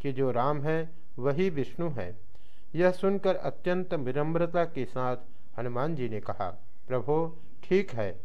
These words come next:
कि एक ही परमात्मा ने दो रूप ग्रहण किए हैं, इसलिए श्रीनाथ और जानकीनाथ में कोई भेद नहीं है, किंतु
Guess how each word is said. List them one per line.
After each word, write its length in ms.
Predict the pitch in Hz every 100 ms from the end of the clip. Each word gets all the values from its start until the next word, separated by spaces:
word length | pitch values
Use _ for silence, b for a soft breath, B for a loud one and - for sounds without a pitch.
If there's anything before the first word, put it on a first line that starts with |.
| - - -
कि 200 | 151 143
एक 220 | 180 185 185
ही 120 | 196
परमात्मा 680 | 185 151 147 147 147 165 165
ने 140 | 131
दो 240 | 101 139 165
रूप 200 | 156 147
ग्रहण 340 | 117 110 147
किए 260 | 139 117 101
हैं, 240 | 95 - - b b b -
इसलिए 320 | 170 202 196
श्रीनाथ 520 | 180 160 156 147 160
और 340 | 165 - 147 117
जानकीनाथ 680 | 127 139 156 165 175 143 147 147
में 160 | 151
कोई 340 | 147 - 180 196
भेद 280 | 156 156 131
नहीं 240 | 120 113
है, 220 | 98 95 - b b b -
किंतु 400 | 151 156 139